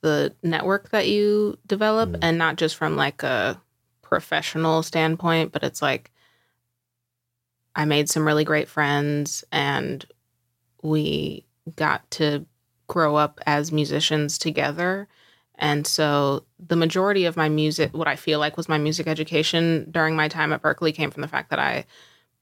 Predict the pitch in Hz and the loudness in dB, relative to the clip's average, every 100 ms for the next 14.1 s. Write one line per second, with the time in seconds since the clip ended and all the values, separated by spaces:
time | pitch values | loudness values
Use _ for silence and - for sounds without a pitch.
0 | - 147 147 143 143 147 147 143 - - | -6 -4 -2 -4 -4 -4 -4 -2 -2 0
1 | 151 156 190 - 233 240 240 240 240 247 | 0 0 -2 -2 0 2 2 0 0 -2
2 | 247 247 247 247 247 - _ _ _ 185 | -2 -2 -2 -4 -6 -12 _ _ _ 0
3 | 185 214 240 - - 175 - - _ _ | 2 2 2 -2 0 0 0 -6 _ _
4 | - - - - _ - _ _ _ _ | -6 -4 -4 -8 _ -20 _ _ _ _
5 | _ _ _ - - 196 190 180 170 160 | _ _ _ -4 -2 0 0 0 2 0
6 | 156 147 147 - 160 - 165 165 156 151 | 0 -2 -4 -2 -2 0 0 2 4 4
7 | 147 147 _ _ _ _ _ _ - - | 2 -2 _ _ _ _ _ _ -10 -4
8 | - 160 156 156 151 151 147 147 147 151 | 2 4 4 2 0 -2 -2 2 2 2
9 | 151 147 147 - 156 156 156 156 - 165 | 0 -2 -4 -4 -2 -2 -4 -6 -2 2
10 | 156 151 151 147 - - _ _ - 175 | 2 2 -2 -4 -6 -8 _ _ 0 2
11 | 156 - - 175 175 170 160 180 185 170 | 2 0 -2 2 4 4 2 2 2 0
12 | - 165 156 165 180 180 160 151 151 156 | 0 2 2 2 2 0 0 0 2 0
13 | - - 160 147 160 151 170 - _ 175 | -2 -2 -2 -2 -2 -4 -6 -10 _ -16